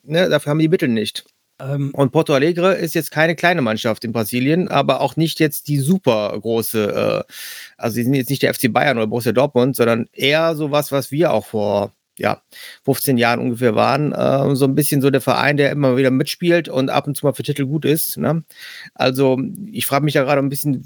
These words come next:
Speaker 1: wie sind sie jetzt gar nicht in die Kohle gekommen, weil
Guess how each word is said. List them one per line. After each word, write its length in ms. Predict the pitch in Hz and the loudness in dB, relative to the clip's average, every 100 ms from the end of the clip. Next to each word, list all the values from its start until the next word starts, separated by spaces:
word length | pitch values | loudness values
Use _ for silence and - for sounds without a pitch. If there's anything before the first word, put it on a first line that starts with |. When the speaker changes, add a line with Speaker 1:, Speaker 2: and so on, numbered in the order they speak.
| - | -2
Speaker 1:
wie 120 | 131 | -2
sind 180 | 120 147 | 0 -2
sie 140 | 143 | 0
jetzt 160 | 131 120 | 0 2
gar 120 | 123 | 0
nicht 100 | 120 | 0
in 60 | 123 | -2
die 40 | |
Kohle 300 | - 185 131 | 2 2 2
gekommen, 420 | 107 113 117 147 | -2 -2 0 2
weil 480 | 120 120 120 117 101 | 2 2 2 0 -2